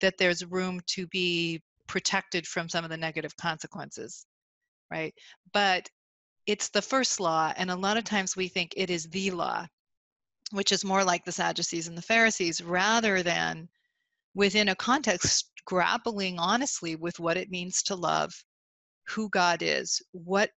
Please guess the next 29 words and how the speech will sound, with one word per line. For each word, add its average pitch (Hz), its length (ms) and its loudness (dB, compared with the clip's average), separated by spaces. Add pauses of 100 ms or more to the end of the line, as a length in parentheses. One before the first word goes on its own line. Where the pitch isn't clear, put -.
where 196 300 2
is 226 160 2
our 190 160 6
integrity, 170 680 -2
what 175 140 0
do 214 80 0
we 208 160 -2
really 202 440 -2
believe 180 400 -2
is 165 240 -4
right 160 340 -2 (120)
and 160 100 -12
creating 165 540 -4
goodness, 165 540 -6 (560)
that 190 200 2
that 220 260 4 (300)
takes - 460 0
more 165 160 -2
creativity 180 760 -2
on 196 100 0
our 196 140 0
part, 185 380 0 (200)
it 180 180 -4
takes - 280 -2
more 147 160 -8
courage 185 480 0
on 185 140 0
our 180 140 2
part 175 360 2